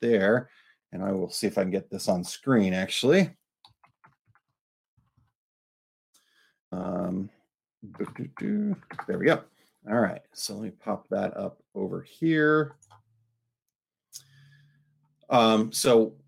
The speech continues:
Todd and I have talked about this, but we finally got it live here. Um, there's a few little things that I wanna tweak here yet today,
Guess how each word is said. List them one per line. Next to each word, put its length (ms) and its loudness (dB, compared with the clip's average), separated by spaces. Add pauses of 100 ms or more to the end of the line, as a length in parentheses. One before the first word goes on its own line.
(100)
Todd 180 2
and 80 2
I 40 4
have 100 0
talked 260 -2
about 280 -2
this, 460 -4
but 140 -4
we 80 -6
finally 340 -2
got 220 0
it 220 -4
live 400 -2
here. 520 -6
Um, 440 -6
there's 220 -16
a 40 -18
few 180 -6
little 280 -6
things 240 0
that 80 0
I 60 2
wanna 380 -2
tweak 300 -4
here 180 0
yet 240 0
today, 500 -2